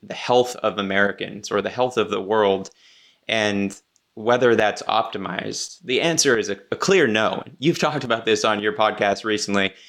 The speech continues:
We're just not healthy these days, Americans especially. Most Americans have chronic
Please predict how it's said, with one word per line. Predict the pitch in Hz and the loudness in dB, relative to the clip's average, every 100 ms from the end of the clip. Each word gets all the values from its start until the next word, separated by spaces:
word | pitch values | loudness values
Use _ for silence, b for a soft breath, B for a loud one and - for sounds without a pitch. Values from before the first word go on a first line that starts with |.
| B B B B | B B B B
We're | 135 | 0
just | 190 214 | 2 2
not | 180 170 | 2 0
healthy | - 113 160 107 92 - - | 0 0 2 0 0 -4 -4
these | 101 90 | -2 0
days, | 98 95 - - | 2 0 -2 -6
Americans | 123 120 180 175 131 113 | -2 2 2 0 -4 -4
especially. | 104 - 175 - 95 92 147 - | -2 0 -2 -2 -6 -6 -10 -16
Most | 120 120 165 - | -4 2 2 2
Americans | 143 151 156 151 123 110 | 0 -2 -4 -4 -4 -2
have | 117 120 | -4 -4
chronic | - 113 131 | -2 0 0